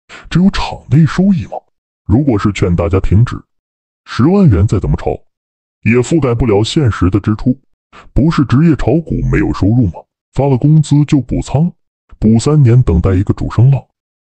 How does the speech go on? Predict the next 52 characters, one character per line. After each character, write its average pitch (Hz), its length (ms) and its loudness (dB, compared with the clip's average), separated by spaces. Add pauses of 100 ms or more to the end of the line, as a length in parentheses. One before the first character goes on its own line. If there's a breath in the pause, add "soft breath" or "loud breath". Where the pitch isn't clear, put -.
(220)
不 180 160 2
仅 107 180 0
回 110 240 0
血 113 180 -2
了 82 300 0
财 - 240 -2
富， - 140 -4
还 87 140 -4
可 - 120 -4
能 67 140 0
翻 82 200 0
倍。 80 140 -4 (480)
有 104 160 2
人 110 160 2
说 139 200 0
退 123 280 0
市 92 160 -2
了 95 100 0
怎 - 120 -4
么 62 100 -10
办？ - 160 -6 (320)
如 160 180 2
果 180 140 4
你 98 140 4
认 120 300 4
为 95 200 2
一 123 140 0
个 139 100 -2
企 - 320 -4
业 85 120 2
的 - 80 -2
基 - 200 -2
本 - 160 -6
面 120 180 2 (600)
没 87 140 -2
有 76 120 0
持 - 200 -6
股 - 120 -12
逻 76 160 -12
辑， - 160 -18 (720 loud breath)
就 185 140 0
一 185 160 4
股 - 240 -2
都 104 100 -2
不 120 140 -2
要 175 140 4
买。 110 100 -2 (480)
中 190 180 0
长 123 240 0
线 113 200 0
投 95 180 0
资 - 180 -2